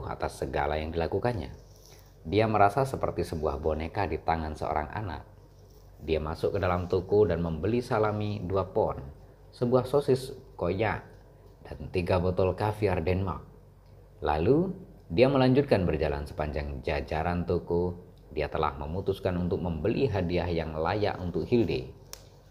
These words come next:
Sebuah kalkulator mungkin, atau sebuah radio kecil. Ya,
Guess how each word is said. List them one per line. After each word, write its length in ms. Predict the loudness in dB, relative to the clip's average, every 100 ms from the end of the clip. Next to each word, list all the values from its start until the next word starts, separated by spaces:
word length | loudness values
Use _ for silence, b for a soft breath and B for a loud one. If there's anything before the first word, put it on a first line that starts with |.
| -20
Sebuah 560 | -16 -6 -2 0 0 0
kalkulator 800 | -2 0 -2 -2 -2 -2 -2 -4
mungkin, 560 | -8 -10 -8 -6 -6 -6 -12 -20 -20 -12
atau 320 | -2 0 2 2
sebuah 400 | 2 0 0 0
radio 240 | 0 -2
kecil. 400 | -2 0 0 -2 -12 -20 -20 -20 -20 0
Ya, 400 | 4 4 2